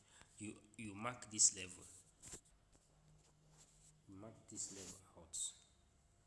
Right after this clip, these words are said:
Just like this. Guys,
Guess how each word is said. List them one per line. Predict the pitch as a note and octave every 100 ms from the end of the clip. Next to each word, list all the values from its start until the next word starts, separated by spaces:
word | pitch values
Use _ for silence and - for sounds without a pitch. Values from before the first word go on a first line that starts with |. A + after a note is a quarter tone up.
| - - - - - - - - - -
Just | G#2 -
like | F#2+ F2
this. | F2+ - - - - - - - - - - - - - - - - - - -
Guys, | - G2 - -